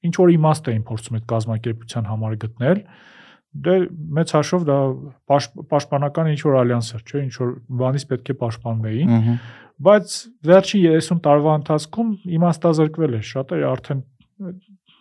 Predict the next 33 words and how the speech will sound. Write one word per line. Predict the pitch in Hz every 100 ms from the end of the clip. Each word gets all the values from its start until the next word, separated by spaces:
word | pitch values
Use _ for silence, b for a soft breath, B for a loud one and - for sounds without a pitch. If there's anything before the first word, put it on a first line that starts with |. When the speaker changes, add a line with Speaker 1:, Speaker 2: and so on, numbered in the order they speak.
| _
Speaker 1:
չէ-, | - 165
նույն-, | 151 156 160 - - -
պատրաստ | 165 151 160 156 -
չէին | 135
նույնիսկ | 127 123 117 123
իրենց, | 117 113
ա, | - 123 120 170 156 B B B B -
բաժին, | 127 123 123 123
այդ | 123
Speaker 2:
Երկու | 104 - 107
տոկոսը | - 95 104 - 95
տային, | - 98 98
հա։ |
Speaker 1:
երկու | 139 107 -
տոկոսը | 135 131 131 - 120
տային, | 123 117
և | 120 117
այլն։ | 151 190
Հիմա | 190 190
տեսնում | 185 175 208
ենք, | 220 180
որ | 165 165 -
տարբեր | 156 156 170
երկրներ | 160 151 156 165 190
արդեն | 156 156 170 170 156 -
ուզում | 147 143 147
են | 113
անդամակցել | 107 - 113 110 - 117
նատոյին։ | 113 107 - 113 117 120 120 B B B B -
Գերմանիան | 147 156 165 160 127
առանձնական | 120 127 120 120 117 123 117
ծախսեր | 120 113 - 117
է | 117